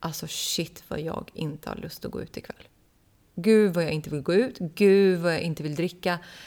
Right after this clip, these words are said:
Det är den och den som tjatar på att vi ska göra det här", säger vi. Och det här är förut. Jag upplever inte att det har varit så på ett tag nu. Men det kanske bara för att vi, du inte har gått ut på hundra år nu. Men, eh, och jag bara, "Okej, ja, okej, varför går du ut? Ja,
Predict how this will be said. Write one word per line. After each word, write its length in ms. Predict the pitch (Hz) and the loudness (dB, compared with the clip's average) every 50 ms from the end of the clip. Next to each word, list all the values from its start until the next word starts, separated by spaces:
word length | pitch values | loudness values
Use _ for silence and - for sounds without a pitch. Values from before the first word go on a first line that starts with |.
| - - _ | -20 -20 _
Det 120 | - - 185 | 2 6 6
är 80 | 180 | 6
den 400 | 165 147 165 196 185 180 175 170 | 6 6 6 6 6 6 6 4
och 100 | 170 160 | 4 4
den 240 | 156 170 160 156 156 | 4 2 2 0 0
som 140 | 147 156 151 | 0 -2 -4
tjatar 580 | - - - 165 151 147 143 143 - - 151 | -4 -2 0 2 2 2 0 0 -4 -6 -6
på 140 | 147 - 151 | -4 -4 -6
att 120 | 147 - 156 | -6 -6 -8
vi 60 | 151 | -10
ska 160 | - - 139 | -8 -6 -6
göra 120 | - - | -6 -6
det 60 | - - | -6 -8
här", 220 | - - - 180 _ _ _ _ _ _ _ | -10 -12 -14 -18 _ _ _ _ _ _ _
säger 200 | - 156 - - | -8 -6 -6 -6
vi. 140 | - 165 175 _ _ _ _ _ _ _ _ | -8 -12 -14 _ _ _ _ _ _ _ _
Och 60 | - 170 | 0 2
det 60 | 208 | 4
här 100 | 240 233 | 6 4
är 40 | 202 | 4
förut. 380 | 180 - 165 156 156 - - - | 2 0 -2 0 -2 -2 -4 -4
Jag 120 | - - 180 | -2 0 0
upplever 280 | 185 - 185 175 170 | 2 2 2 2 2
inte 140 | 165 156 156 | 2 0 -2
att 60 | 147 | -2
det 60 | - 139 | -4 -4
har 100 | 147 143 | -6 -4
varit 240 | - 165 - - | -4 -6 -6 -6
så 120 | - - - | -6 -8 -8
på 200 | - _ - 156 | -6 _ -2 -2
ett 80 | 151 | -2
tag 200 | - - - - - | -2 -4 -8 -8 -10
nu. 80 | - 202 | -10 -8
Men 140 | 233 - 160 | -6 -4 -2
det 60 | 160 | -2
kanske 160 | 175 156 151 | -2 -2 0
bara 100 | 170 160 | -2 -2
för 60 | 151 156 | -2 -4
att 40 | |
vi, 120 | 160 165 170 | -6 -6 -4
du 280 | - 214 202 185 175 | -4 -6 -4 -4 -2
inte 160 | 170 160 151 151 | 0 2 2 2
har 40 | |
gått 140 | 160 170 - | 2 2 0
ut 140 | 165 156 156 | 0 -2 -2
på 100 | - 156 | -2 -2
hundra 200 | 156 151 - - | -2 -2 -2 -4
år 100 | - - | -6 -6
nu. 140 | - - - - - - - - - - 247 220 170 - _ | -6 -8 -10 -10 -14 -16 -14 -14 -14 -12 -12 -14 -14 -12 _
Men, 280 | - - - - - 160 - _ _ _ _ _ _ _ _ _ _ _ _ _ _ _ _ _ _ _ _ _ _ _ | -2 -2 -2 -2 -2 -6 -10 _ _ _ _ _ _ _ _ _ _ _ _ _ _ _ _ _ _ _ _ _ _ _
eh, 300 | - 190 185 170 175 175 180 175 - | -2 0 0 0 -2 -4 -6 -6 -2
och 140 | - 202 | 2 2
jag 100 | 202 180 | 4 4
bara, 100 | 160 156 | 2 0
"Okej, 580 | - - - - - 185 220 220 214 - - - _ _ | -2 -4 -6 -8 -10 -10 -6 -6 -6 -6 -8 -10 _ _
ja, 160 | - - 160 180 220 | -8 -6 -6 -6 -6
okej, 420 | 208 202 185 - - - 160 160 160 | -8 -8 -10 -10 -8 -6 -6 -4 -4
varför 400 | 160 156 156 165 - - - 147 | -6 -6 -6 -8 -10 -12 -12 -8
går 160 | - 151 143 | -6 -6 -6
du 60 | 147 143 | -4 -4
ut? 260 | 156 208 233 - _ - | -4 -6 -6 -8 _ -10
Ja, 300 | - - - - 160 | -8 -6 -6 -6 -6